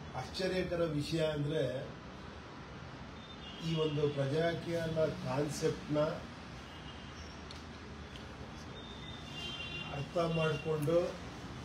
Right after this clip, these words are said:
ಏನ್ ಹೇಳಿ, ಇದನ್ನ ಸ್ಟಾರ್ಟ್ ಮಾಡಕ್ ನನಗೆ ಒಂದು ಹದಿನೈದು ಇಪ್ಪತ್ತು ವರ್ಷಗಳು ಬೇಕಾಯ್ತು.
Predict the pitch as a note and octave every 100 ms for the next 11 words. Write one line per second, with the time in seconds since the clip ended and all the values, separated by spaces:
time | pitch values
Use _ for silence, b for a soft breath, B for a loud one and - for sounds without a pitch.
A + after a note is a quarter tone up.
0 | - - - D3+ D#3+ D#3 E3+ F3 D#3+ C#3+
1 | C#3 C#3+ D#3 D#3 D3+ D3 C#3+ C3+ - C#3+
2 | D3+ C#3 F3 E3+ D#3 D3 D#3 F3 F3+ E3
3 | D3 D#3 C3+ D#3 E3+ D#3 - D#3+ D#3 C#3+
4 | - E3+ C#3+ C#3+ C#3+ C#3 B2+ B2